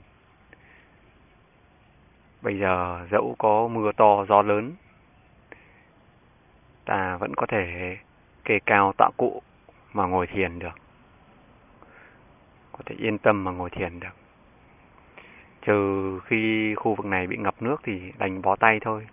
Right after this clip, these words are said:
chứ còn không thì không có vấn đề gì cả. Trong lúc, ờ, làm việc, ờ,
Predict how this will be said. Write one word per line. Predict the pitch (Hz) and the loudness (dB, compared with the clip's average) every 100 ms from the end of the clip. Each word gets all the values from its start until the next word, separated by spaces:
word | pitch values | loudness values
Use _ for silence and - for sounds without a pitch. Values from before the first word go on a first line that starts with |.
| - | -14
chứ | - | -8
còn | 95 87 87 92 _ - - - - - _ _ - | -8 -8 -14 -20 _ -20 -20 -20 -20 -20 _ _ -12
không | 95 92 | -8 -8
thì | 92 92 87 90 | -8 -10 -12 -16
không | 92 95 | -12 -10
có | 92 | -4
vấn | 104 104 | -4 0
đề | 107 87 85 | 0 0 -8
gì | |
cả. | - - - - _ _ _ _ - - - _ - - - - - - - - _ - - _ _ _ | -14 -14 -18 -20 _ _ _ _ -20 -20 -20 _ -20 -20 -20 -20 -20 -20 -20 -20 _ -20 -20 _ _ _
Trong | - 107 | 0 2
lúc, | 110 - | 4 2
ờ, | 127 110 107 107 107 | 2 4 4 4 2
làm | 104 92 | 0 2
việc, | 98 92 - - - - - _ _ _ _ _ _ _ _ - | 0 0 -4 -20 -18 -18 -20 _ _ _ _ _ _ _ _ -16
ờ, | 104 92 90 | -12 -10 -12